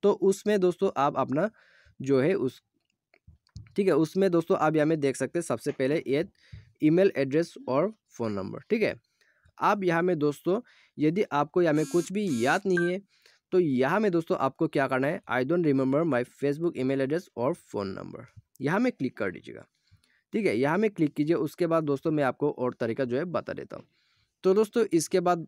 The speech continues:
आप यहाँ में देख सकते हैं, ठीक है, आपको यहाँ में जो है आप अपने जो आपका जो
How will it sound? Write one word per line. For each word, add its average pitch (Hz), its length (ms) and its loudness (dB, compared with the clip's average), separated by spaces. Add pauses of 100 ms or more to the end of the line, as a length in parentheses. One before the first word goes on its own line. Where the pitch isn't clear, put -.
(140)
आप 151 200 0
यहाँ 131 120 2
में 143 220 -2
देख 131 180 -2
सकते 151 260 -6
हैं, 202 120 -2 (400)
ठीक 190 120 0
है, 170 60 2
आपको 147 340 2
यहाँ 143 200 4
में 170 180 0
जो 135 120 2
है 185 160 0 (360)
आप 123 200 2
अपने 156 300 2 (420)
जो 151 340 2
आपका 147 520 -2
जो 139 200 0